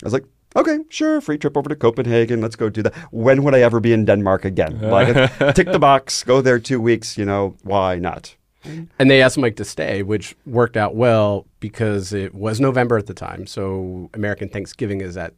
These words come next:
Speaker 3: the end of that month. So I had some time off and thought, "Okay, well, I'll spend the holidays or the Thanksgiving holiday in, in Denmark and
Speaker 2: Ah.
Speaker 3: free hotel. You know, when
Speaker 1: Right.
Speaker 3: else would I get to go there?" Left
Speaker 1: Right.
Speaker 3: thinking, "Oh, that was dejligt."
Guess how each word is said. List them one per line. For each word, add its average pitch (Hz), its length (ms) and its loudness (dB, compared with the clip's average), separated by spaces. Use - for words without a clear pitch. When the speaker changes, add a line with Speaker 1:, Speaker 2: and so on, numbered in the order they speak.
Speaker 3:
the 98 120 -10
end 123 160 -2
of 104 100 -8
that 92 160 -12
month. 92 240 -18
So - 120 -10
I 131 100 0
had 117 200 0
some 101 140 -6
time 95 240 -8
off 92 220 -8
and 90 540 -12
thought, 90 300 -8
"Okay, 104 420 -12
well, 87 240 -10
I'll 117 260 -2
spend 175 240 2
the 156 40 4
holidays 143 760 4
or 117 200 2
the 113 380 0
Thanksgiving 123 420 0
holiday 110 500 0
in, 107 340 -8
in 104 140 -6
Denmark 98 420 -8
and 98 160 -6
Speaker 2:
Ah. 165 380 -12
Speaker 3:
free 139 160 -8
hotel. 143 600 -10
You 139 160 -16
know, 123 60 -8
when 120 160 0
Speaker 1:
Right. 123 60 2
Speaker 3:
else 117 180 -2
would 110 140 -2
I 104 300 -2
get 104 180 -12
to - 100 -18
go 110 160 -10
there?" 107 220 -10
Left 135 200 0
Speaker 1:
Right. 156 80 -4
Speaker 3:
thinking, 120 320 -2
"Oh, 180 160 -8
that 175 120 -12
was 147 180 -10
dejligt." 104 480 -6